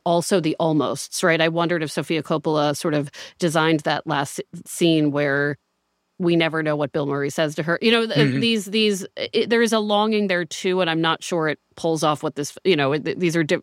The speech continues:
Speaker 1: apples to oranges a little bit, but moments of almost, um, and that was one of the films that came to mind for me.
Speaker 2: That's a really interesting connection. I hadn't made that connection with the whispering in the ear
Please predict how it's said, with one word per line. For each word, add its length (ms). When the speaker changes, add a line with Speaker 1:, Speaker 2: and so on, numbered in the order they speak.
Speaker 1:
apples 280
to 60
oranges 320
a 60
little 180
bit, 200
but 160
moments 560
of 100
almost, 680
um, 260
and 200
that 180
was 120
one 120
of 80
the 40
films 280
that 80
came 180
to 100
mind 280
for 100
me. 260
Speaker 2:
That's 220
a 80
really 280
interesting 500
connection. 520
I 100
hadn't 180
made 160
that 160
connection 420
with 120
the 160
whispering 460
in 120
the 220
ear 260